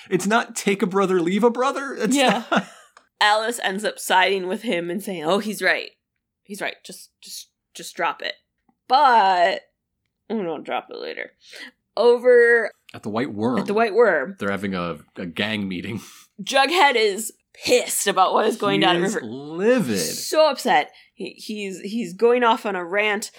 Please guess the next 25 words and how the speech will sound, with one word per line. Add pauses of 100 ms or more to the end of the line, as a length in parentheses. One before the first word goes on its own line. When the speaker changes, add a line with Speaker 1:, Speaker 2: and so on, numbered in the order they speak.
(120)
Speaker 1:
He
Speaker 2:
about
Speaker 1:
sees
the
slippery
slope
approaching.
Speaker 2:
Yes,
that,
you
know,
we're
being
profiled
and,
and,
and
blamed
and
just (500)
sought
after. (220)
Speaker 1:
He (140)
does
mention